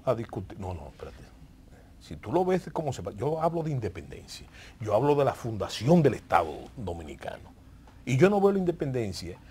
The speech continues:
como un proceso que simplemente llegó, o como el trabucazo del prócer Matías Ramón Mella, uno de los padres de la patria que iluminó la, la noche más alta de febrero. Yo no lo veo así, yo veo,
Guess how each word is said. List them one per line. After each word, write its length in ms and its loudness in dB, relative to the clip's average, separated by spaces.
como 240 6
un 120 4
proceso 640 0
que 120 -2
simplemente 720 0
llegó, 340 -4
o 200 12
como 420 10
el 100 0
trabucazo 800 8
del 240 2
prócer 360 4
Matías 420 -4
Ramón 300 -2
Mella, 220 -4
uno 120 -2
de 60 0
los 100 2
padres 240 6
de 60 6
la 80 -4
patria 220 0
que 100 -2
iluminó 400 0
la, 140 8
la 140 -4
noche 340 -4
más 240 4
alta 200 6
de 80 0
febrero. 220 -6
Yo 140 -6
no 80 -4
lo 80 -2
veo 160 -4
así, 220 -10
yo 140 -2
veo, 340 2